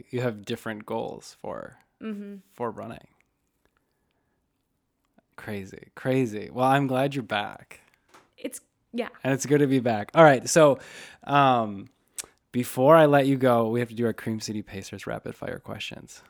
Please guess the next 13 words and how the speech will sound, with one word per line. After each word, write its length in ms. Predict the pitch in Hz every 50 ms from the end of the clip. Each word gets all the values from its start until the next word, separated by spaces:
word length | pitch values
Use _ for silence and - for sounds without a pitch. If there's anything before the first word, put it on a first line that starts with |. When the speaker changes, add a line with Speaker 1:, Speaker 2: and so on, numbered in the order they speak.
| _ _
Speaker 2:
Okay. 460 | 214 208 - 220 226 269 294 247 202 208 _ _ _ 202
Speaker 1:
All 80 | 156 123
right, 180 | 123 113 104 107
are 80 | 110
you 120 | 110 110 107
ready? 420 | 110 113 117 135 151 170 175 - _ _ _ _ _ _ _ _ _ _
Speaker 2:
As 120 | - 208 214
ready 180 | 208 233 262
as 120 | 302 311 294
I'll 180 | 262 220 214
ever 200 | 233 285 381 427
be. 440 | 339 - - - - - 240 240 _ _ _
Speaker 1:
Wow, 80 | -